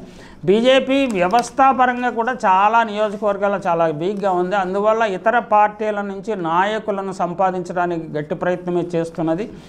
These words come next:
అదే నడ్డా వచ్చి హడావిడి చేసినా, అమిత్ షా వచ్చి అవినీతి ఆరోపణలు చేసినా, ఇతరులు వచ్చి అంతు చూస్తాం,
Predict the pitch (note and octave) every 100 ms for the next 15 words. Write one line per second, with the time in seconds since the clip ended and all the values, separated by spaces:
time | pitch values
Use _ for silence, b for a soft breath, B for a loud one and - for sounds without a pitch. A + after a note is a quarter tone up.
0 | B B B G3+ G#3+ F#3 F3+ F3+ A#3 A#3
1 | A#3 - A#3+ G#3+ G#3+ A3 A3+ A3+ A3+ A3
2 | G#3+ G#3+ G#3+ A3 A3+ F#3+ G3 G#3 - G#3
3 | G#3 G#3 G#3 G#3 F3+ G3+ G#3 G#3 G3+ G3+
4 | G#3 G3+ G3+ G3 G3 F#3 G3 G3 G3+ F#3
5 | F3 F#3+ G3 G3+ F#3+ F#3+ F#3+ G3+ F#3 F3
6 | E3+ F3 F#3+ F#3 G#3 F#3+ F#3+